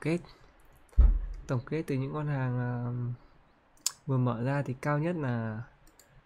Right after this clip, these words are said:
Del Piero, L N bảy. Sút xoáy, tốc một trăm mười chín, một trăm mười tám. Chỉ số cũng khá là ok. Thì trong đội hình đang có một con hàng này rồi. Đấy.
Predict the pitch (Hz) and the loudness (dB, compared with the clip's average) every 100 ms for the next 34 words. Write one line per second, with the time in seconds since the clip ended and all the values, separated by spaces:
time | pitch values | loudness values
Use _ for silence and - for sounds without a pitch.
0 | _ _ _ _ - 143 143 151 151 151 | _ _ _ _ -4 -2 0 2 4 2
1 | 139 - 131 120 117 113 113 104 127 - | 0 -2 0 2 2 2 0 0 -6 -16
2 | - _ - _ - - - - - - | -20 _ -20 _ -20 -20 -20 -20 -20 -20
3 | - - _ - 139 131 - 113 117 - | -20 -20 _ -10 -8 -6 -4 -2 -4 -6
4 | - - - - 131 127 127 127 123 120 | -18 -20 -14 -6 -6 -4 -6 -2 0 0
5 | 113 107 - 123 135 127 117 110 110 107 | -2 -4 -4 -2 -2 -2 -2 -2 -2 -2
6 | 151 - - - - - - - - - | -2 -10 -20 -20 -20 -20 -20 -20 -20 -20
7 | - - - - - - - - - - | -20 -20 -20 -20 -20 -20 -20 -20 -20 -10
8 | 131 120 123 123 139 139 131 131 131 131 | -6 -4 -4 -4 -6 -6 -4 -4 -4 -6
9 | - - - - - - _ _ _ _ | -8 -20 -20 -20 -20 -20 _ _ _ _
10 | _ _ _ - - - 127 123 139 139 | _ _ _ -20 -20 -8 -4 -2 0 2
11 | 131 123 131 135 139 139 127 113 107 110 | 2 2 0 0 0 0 0 0 -2 -4
12 | - - - - - - - - - - | -6 -20 -20 -20 -20 -20 -20 -20 -20 -20
13 | - - - - - - 113 104 120 131 | -20 -20 -20 -20 -20 -14 -8 -4 -2 -4